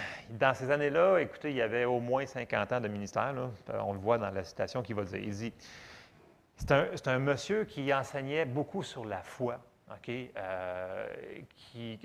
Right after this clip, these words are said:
que, que Dieu a utilisé pour faire de grandes choses. Et regardez bien ce qu'un ministre comme ça a vu en étant pasteur pendant bien des années, puis en enseignant pendant bien des années. Et je cite le petit livre.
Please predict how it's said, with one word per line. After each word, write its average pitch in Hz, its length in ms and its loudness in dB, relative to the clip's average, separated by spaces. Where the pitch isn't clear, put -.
que, 113 200 -6
que - 100 -4
Dieu 135 320 -4
a - 20 -2
utilisé 120 340 -8
pour - 160 -14
faire 123 180 -4
de 98 100 -6
grandes 98 380 -6
choses. - 160 -14
Et 113 100 4
regardez 214 300 6
bien 185 280 0
ce - 100 -4
qu'un 151 260 2
ministre 139 360 0
comme 117 160 -2
ça 156 400 4
a 135 100 4
vu 143 340 2
en 110 120 4
étant 117 280 0
pasteur 143 440 4
pendant 113 480 2
bien 135 260 6
des 143 180 2
années, 120 320 0
puis 120 120 -2
en 95 120 2
enseignant 110 360 -2
pendant 104 340 -2
bien 107 240 0
des 110 160 -2
années. 90 300 -4
Et 123 160 -4
je 117 160 0
cite 190 320 -4
le 117 140 -6
petit 113 280 -6
livre. 139 320 -2